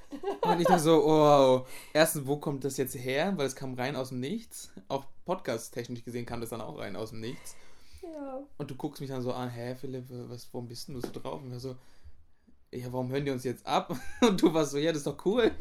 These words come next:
Speaker 1: <laughs>
Speaker 2: Nee, Philipp, Podcast natürlich.
Speaker 1: Ja.
Speaker 2: Ja, war schon sehr witzig. Aber
Speaker 1: Mhm.
Speaker 2: ja, auch dahingehend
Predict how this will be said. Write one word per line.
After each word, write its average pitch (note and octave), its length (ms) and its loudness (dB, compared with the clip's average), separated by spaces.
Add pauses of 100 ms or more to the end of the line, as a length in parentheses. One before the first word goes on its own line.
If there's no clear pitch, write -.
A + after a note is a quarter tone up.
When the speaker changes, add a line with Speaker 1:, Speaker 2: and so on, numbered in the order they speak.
(140)
Speaker 1:
<laughs> - 960 2
Speaker 2:
Nee, B3+ 240 4
Philipp, E4+ 420 2
Podcast C#4+ 760 2
natürlich. A3 840 0
Speaker 1:
Ja. C3+ 240 2 (640)
Speaker 2:
Ja, G3 440 2 (260)
war C4 200 8
schon C#4 260 2
sehr G#3 400 0
witzig. G#3 520 -6 (840)
Aber A#3+ 560 2
Speaker 1:
Mhm. G#3 60 -8
Speaker 2:
ja, F#3 200 -6 (280)
auch A#3 320 0 (160)
dahingehend A3 960 -4